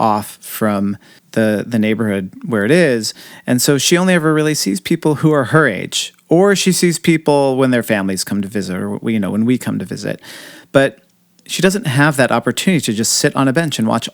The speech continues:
all types of people, all ages,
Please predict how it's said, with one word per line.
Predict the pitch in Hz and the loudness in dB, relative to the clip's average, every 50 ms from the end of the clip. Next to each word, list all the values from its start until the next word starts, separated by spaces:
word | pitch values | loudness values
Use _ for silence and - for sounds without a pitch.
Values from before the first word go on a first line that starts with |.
| _ - | _ -2
all | 139 143 147 151 147 147 | 0 2 4 4 2 0
types | 147 - - - 135 131 - - 120 | -2 -6 -4 -2 -2 -2 -4 -6 -8
of | 110 - | -10 -8
people, | - - 117 110 - - 98 101 101 - - | -6 -4 -4 -4 -2 -2 -2 -2 -2 -2 0
all | - 120 123 123 120 - | 0 0 2 2 0 0
ages, | - 117 117 - - 101 95 92 92 - - | -2 -2 -2 -2 -4 -4 -4 -4 -6 -8 -10